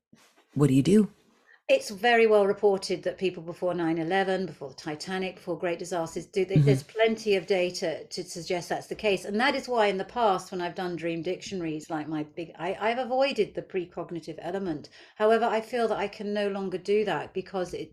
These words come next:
Speaker 2: so many people write to me about it and there's so much data. If that happens, there's nothing you can do. It's not your fault. You, there, you can write it down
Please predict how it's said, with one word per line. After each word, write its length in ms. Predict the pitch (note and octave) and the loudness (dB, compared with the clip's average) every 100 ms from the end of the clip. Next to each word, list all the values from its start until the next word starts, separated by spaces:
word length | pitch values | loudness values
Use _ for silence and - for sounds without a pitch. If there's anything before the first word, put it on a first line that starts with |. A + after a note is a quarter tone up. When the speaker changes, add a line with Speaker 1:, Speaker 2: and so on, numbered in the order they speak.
| - | -16
Speaker 2:
so 280 | - - G#3+ | -8 2 4
many 220 | G3 F#3 | 4 0
people 320 | E3+ F#3+ F3+ E3 | -2 -4 -4 -2
write 260 | E3+ - | -2 -2
to 100 | - | -6
me 100 | E3+ | -6
about 340 | D#3+ E3 E3+ - | -4 -4 -6 -8
it 60 | |
and 80 | D3+ | -6
there's 120 | D3+ | -6
so 180 | - F#3 | -4 -6
much 280 | E3+ - - | -4 -8 -8
data. 400 | F3 A3 A3+ E3+ - - - - - - | -4 -2 -4 -12 -14 -20 -18 -20 -4 4
If 240 | D#4+ - | 4 6
that 240 | E4+ D#4+ | 6 6
happens, 960 | C4 E4 E4 A3 F#3 G#3 D4+ D4+ - - _ _ _ _ _ | 4 2 4 2 2 0 -2 -4 -10 -18 _ _ _ _ _
there's 180 | B3 A#3+ | 0 2
nothing 480 | A#3+ C4 C4 D4+ C4+ | 0 -2 0 -2 -2
you 160 | B3 A3+ | -2 -4
can 180 | A3+ | -2
do. 140 | A3 G#3 | 4 4
It's 180 | E3+ A3 | 4 -2
not 200 | A3+ A3+ | -2 0
your 160 | A3+ | 0
fault. 580 | A3+ - G3 D#3+ D3+ - _ _ - | 0 2 2 2 -6 -14 _ _ -6
You, 160 | A3+ A#3 | -2 2
there, 240 | B3 A#3+ | 2 0
you 140 | A#3+ A#3 | -4 -4
can 220 | A#3+ A3 | -2 2
write 280 | B3 C#4 - | 2 2 -2
it 120 | C#4+ | -2
down 480 | C4+ A#3+ A#3 C4+ | 0 0 0 -4